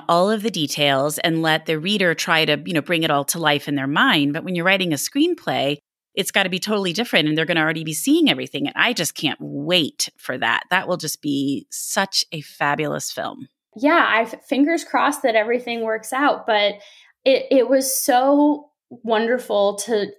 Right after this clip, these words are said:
Speaker 2: A, have these amazing people teaching me, and B, just getting to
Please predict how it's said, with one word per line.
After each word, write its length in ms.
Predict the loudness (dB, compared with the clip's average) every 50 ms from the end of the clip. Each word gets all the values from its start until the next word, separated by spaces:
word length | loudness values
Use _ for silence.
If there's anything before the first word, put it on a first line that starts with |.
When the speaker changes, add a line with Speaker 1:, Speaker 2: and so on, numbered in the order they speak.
| 0 2
Speaker 2:
A, 360 | 2 2 4 2 0 -2 -4 -4
have 240 | 0 0 0 2 0
these 220 | -2 -4 -4 -4 -4
amazing 400 | -4 -2 -2 -2 -2 -2 -4 -6
people 260 | -6 -8 -8 -8 -8 -6
teaching 380 | -6 -6 -6 -6 -4 -4 -4
me, 260 | -4 -4 -4 -4 -6 -8 _ _ _ _ _ _ _ 0
and 280 | 2 2 2 0 0
B, 500 | 2 2 4 4 4 2 2 0 -2 -2 0
just 240 | 0 0 0 0 0
getting 280 | 0 2 2 0 0
to 200 | 0 -2 -4 -6